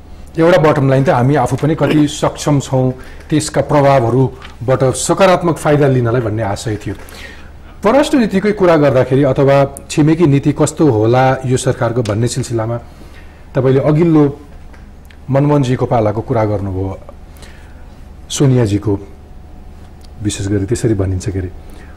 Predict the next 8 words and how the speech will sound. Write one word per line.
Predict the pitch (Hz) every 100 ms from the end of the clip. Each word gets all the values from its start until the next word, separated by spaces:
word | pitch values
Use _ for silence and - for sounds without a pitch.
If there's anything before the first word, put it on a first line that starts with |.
| -
मलाई | 131 185 220 220
सम्झना | - - 180 165 160 156
छ | 147
तपाईँलाई | 147 139 127 123 127 110 - 117
यो | 127 127 117 - - - - - - - - -
भाजपाको | 113 123 139 - 151 147 151 143
चुनावी | 139 156 143 131
घोषणापत्रमा | 113 113 - 120 110 110 113 107 107